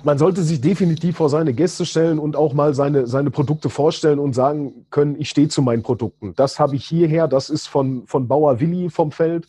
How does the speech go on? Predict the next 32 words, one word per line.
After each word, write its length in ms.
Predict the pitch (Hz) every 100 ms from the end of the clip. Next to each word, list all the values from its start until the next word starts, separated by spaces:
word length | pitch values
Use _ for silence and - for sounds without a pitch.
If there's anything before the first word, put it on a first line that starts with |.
| - - - -
Ja, 280 | 127 156 151
der 120 | 139
macht 200 | 147 -
tolle 260 | 147 147
Arbeit“, 340 | 107 156 160 147
dass 140 | 139
die 80 | 147
Leute 320 | 127 156 160
da 80 | 135
auch 180 | 127 135
mal 160 | 139
aufgeklärt 600 | 123 165 147 - 117 95
werden 320 | 107 98 98 98
oder 260 | 117 131
dass, 240 | 123 131 - - - -
äh, 80 | 120
Bauer 420 | 98 - 156 143
Willi 240 | 147 190 135
auch 220 | 127 117
mal 340 | 127 117 113 120
ein 120 | 107
bisschen, 400 | 139 - 123 117
äh, 140 | 117
Lohn 240 | 135 139 143
für 140 | 147
seine 280 | 127 127 117
Arbeit 360 | 131 131 120 -
bekommt 360 | - 123 123
darüber 320 | 117 135 123
hinaus, 520 | 117 120 117 107 - 120
ne? 200 | 143 120
Einfach, 400 | 135 131 123